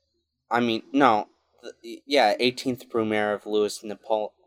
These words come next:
Bonaparte, where basically the reason why the whole republic just fell apart on itself and just let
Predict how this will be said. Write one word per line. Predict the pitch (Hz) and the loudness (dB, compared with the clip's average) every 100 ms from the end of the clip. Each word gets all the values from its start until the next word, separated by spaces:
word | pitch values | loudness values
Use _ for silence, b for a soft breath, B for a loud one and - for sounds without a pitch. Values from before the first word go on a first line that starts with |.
| _ _ _ _ _ _ | _ _ _ _ _ _
Bonaparte, | 110 110 98 - 101 98 - | 2 2 -2 -2 0 0 0
where | 107 104 104 - _ _ _ | 2 4 2 -2 _ _ _
basically | 135 135 - 131 127 113 107 _ _ _ _ _ _ _ _ _ _ _ _ | 4 4 2 -2 0 0 -2 _ _ _ _ _ _ _ _ _ _ _ _
the | 139 | 2
reason | 135 165 165 170 147 | 4 4 4 2 2
why | 131 135 135 | 2 4 2
the | 123 | 0
whole | - 135 127 120 | -2 4 4 4
republic | 113 - - 113 113 - | -2 0 4 6 4 2
just | 110 - - | -4 -8 0
fell | 117 107 | 2 4
apart | 104 - - 113 107 104 | 2 -2 -2 2 4 2
on | 98 95 | -2 -4
itself | 92 92 - - 92 - - - | -10 -12 -10 -8 -8 -12 -14 -10
and | 107 104 | -8 -6
just | 110 107 - | -6 -6 -2
let | 110 107 | 2 2